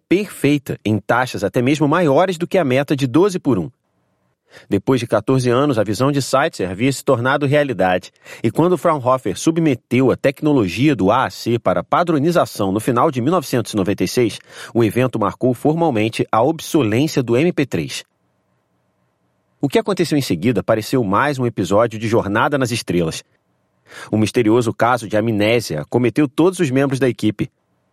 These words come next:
Brandenburg, Grill, Pop, Gerhauser, Eberlein, Ur e até mesmo Seitzer foram afetados. A equipe do Fraunhofer costumava ter uma memória excelente,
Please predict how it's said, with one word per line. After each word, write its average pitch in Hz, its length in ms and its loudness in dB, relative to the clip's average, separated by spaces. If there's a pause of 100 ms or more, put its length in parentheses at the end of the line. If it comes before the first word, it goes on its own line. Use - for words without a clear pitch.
(160)
Brandenburg, 143 720 2 (180)
Grill, 127 300 2 (260)
Pop, 120 320 0 (300)
Gerhauser, 120 640 2 (320)
Eberlein, 123 600 2 (440)
Ur 143 280 2 (160)
e 127 100 4
até 196 220 2
mesmo 170 240 2
Seitzer 127 560 -2
foram 113 220 2
afetados. 87 560 -2 (720)
A 110 100 2
equipe 131 280 0
do 123 80 2
Fraunhofer 110 640 0
costumava 113 460 0
ter 117 160 0
uma 120 120 0
memória 117 480 0
excelente, 127 720 0